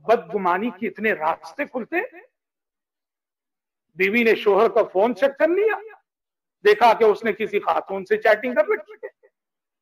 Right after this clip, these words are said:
शोहर ने बीवी का फोन चेक कर लिया, देखा कि किसी लड़की से उसने चा-, लड़के से chatting कर रखी है। बदगुमानी के इतने रास्ते social media पैदा कर चुका है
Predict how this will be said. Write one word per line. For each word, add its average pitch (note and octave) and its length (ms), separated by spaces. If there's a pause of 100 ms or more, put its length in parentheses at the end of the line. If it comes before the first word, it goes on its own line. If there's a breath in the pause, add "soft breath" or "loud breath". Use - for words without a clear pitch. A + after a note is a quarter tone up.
(800)
शोहर A#3 280
ने A#3+ 140
बीवी A3+ 320
का C#4+ 120
फोन D4 260
चेक D#4 180
कर E4 180
लिया, F4 240 (760)
देखा A3 280
कि B3+ 120
किसी B3+ 260
लड़की C4 320
से C#4+ 120
उसने C#4+ 260
चा-, C#4 260
लड़के C4 320
से C#4+ 140
chatting C#4 460
कर D#4+ 180
रखी F4 280
है। G#4 140 (2250)
बदगुमानी A#3 720
के C#4 260
इतने B3 400
रास्ते A#3 680
social C4+ 420
media B3 340
पैदा A#3+ 340
कर A#3+ 180
चुका G#3+ 380
है G#3 140